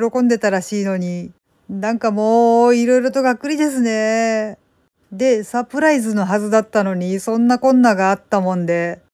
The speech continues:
ちょっと結果的に私も知ることになってしまったわけなんですけど。いやー、これからどうなるのかなー。一応お金は先払いだったということで、もしちゃんと商品が来るんだっ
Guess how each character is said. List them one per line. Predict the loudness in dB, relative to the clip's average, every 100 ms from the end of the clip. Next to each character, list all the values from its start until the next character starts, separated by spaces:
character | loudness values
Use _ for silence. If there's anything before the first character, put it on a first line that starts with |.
| _ -6
ち |
ょ | -6
っ | -4
と | -6 -2
結 | -4 -2
果 | -2
的 | 0 0
に | 4 4 4
私 | 4 2 0 2
も | 4 2
知 | 0 -2
る | 0
こ | 0
と | 2
に | 2
な | 0
っ | -2
て | -4
し | -4 -4
ま | -8
っ |
た | -2 0
わ | 2
け | 0
な | -4
ん | -4
で | -4
す | -4
け | -4
ど。 | -2 -2 -4 -8 _ _ _ -12
い | -8
や | -6 -4 -2 0 0 0
ー、 | -2
こ | 0
れ | 0
か | 0
ら | 0
ど | 2 0
う | 2
な | 0
る | 0
の | 0
か | 2
な | 4 6 6 4 4 2 0 0 0 -2 -6 -10 _ _ _ _
ー。 | -10
一 | -10 -6 -4
応 | 0 0 -2
お | -2
金 | 0 2
は | 2 0
先 | 0 -4 -2
払 | 2 4 4
い | 2
だ | 0
っ | 0
た | -2
と | -2 -2
い | -2
う | -2
こ | -4
と | -4 0
で、 | 2 0 -4 _ _ -4
も | -4
し | -2 -6
ち | -4
ゃ | -2
ん | 0
と | -2
商 | -4 -4 -2
品 | 0
が | 0 0
来 | -2
る | 0
ん | 0
だ |
っ | 0